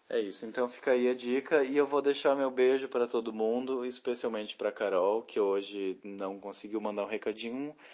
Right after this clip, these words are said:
mas Carol, de novo, vou dizer, eu tô com saudade de gravar contigo. Volta logo. Volta, volta, volta pro foda-se. E pra todo mundo, um beijo gigante, obrigado por vocês estarem acompanhando a gente.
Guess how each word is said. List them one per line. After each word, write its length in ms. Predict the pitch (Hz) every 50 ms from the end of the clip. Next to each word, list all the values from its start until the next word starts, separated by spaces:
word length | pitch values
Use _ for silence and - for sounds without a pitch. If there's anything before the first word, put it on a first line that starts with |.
| - - _ _ -
mas 280 | 127 123 127 131 127 -
Carol, 600 | - 139 127 123 123 127 139 143 151 156 151 - - - - _ _ _ _ _ -
de 120 | 127 143
novo, 300 | 147 147 135 127 123 120
vou 140 | 120 127 127
dizer, 180 | 127 120 127 127
eu 80 | 123
tô 140 | 123 127 117
com 100 | - 135
saudade 380 | - - 127 120 120 113 113 117
de 60 | 120
gravar 280 | 117 113 110 110 107
contigo. 500 | 107 - 117 110 - - 98 92 90 95 92 - _
Volta 460 | - 104 101 107 101 101 104 101 107
logo. 420 | 101 101 98 95 95 92 95 95 92 _ - -
Volta, 560 | - 107 104 107 113 113 123 135 139 - - 123
volta, 440 | 107 110 120 127 135 139 135 - 127
volta 360 | 117 113 120 120 131 131 147
pro 120 | 123 123 120
foda-se. 600 | - - - 110 101 95 95 92 87 - - - _ _ _ _ - - - _ _ _ _ _ _
E 220 | - 127 131 131 127
pra 160 | 127 143 139
todo 300 | 135 - 139 127 131 127
mundo, 240 | 127 120 113 117 113
um 120 | 107 107
beijo 280 | 101 107 110 113 110 107
gigante, 520 | 113 110 104 107 107 107 110 117 120 -
obrigado 440 | 117 107 104 104 101 104 101 101 -
por 100 | - 113
vocês 320 | 110 107 - - - 107
estarem 320 | - - - 104 101 101 101
acompanhando 680 | 98 - - 101 - - 101 98 98 95 98 98 98
a 60 | 95
gente. 580 | 92 92 98 95 104 123 143 143 - - -